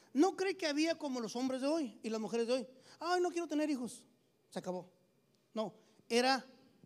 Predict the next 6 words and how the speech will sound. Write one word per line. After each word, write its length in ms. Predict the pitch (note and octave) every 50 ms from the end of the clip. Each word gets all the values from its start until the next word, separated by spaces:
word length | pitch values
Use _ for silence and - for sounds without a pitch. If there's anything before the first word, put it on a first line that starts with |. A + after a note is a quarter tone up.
| - _ _ _ _ _ _ _ _ _ _ _ - - _ _ _ _ _ _ _ _ _ _ -
"Tienes 540 | - F#3+ G3 G3+ A#3+ D#4 F4 E4 A#3 E3+ -
que 200 | - G3 F3+ F3
llenar", 320 | E3 D#3+ D#3 D3+ - - -
y 120 | - G#3 G3+
el 140 | G3+ G#3
orgullo, 480 | G#3 F#3+ E3+ F3 G3 G#3 G3+ F3 D3+